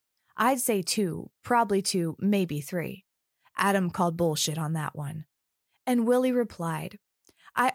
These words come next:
already told you how many's in the trailer.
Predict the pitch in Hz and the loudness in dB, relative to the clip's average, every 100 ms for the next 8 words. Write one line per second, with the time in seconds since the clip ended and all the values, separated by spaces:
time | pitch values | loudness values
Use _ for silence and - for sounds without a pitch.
0 | - 277 330 359 370 - 220 202 196 180 | 2 2 2 2 0 0 0 0 0 -2
1 | 170 190 190 180 175 170 165 151 - 185 | 0 2 2 0 -2 -4 -4 -6 -6 -4
2 | 175 60 62 | -4 -6 -10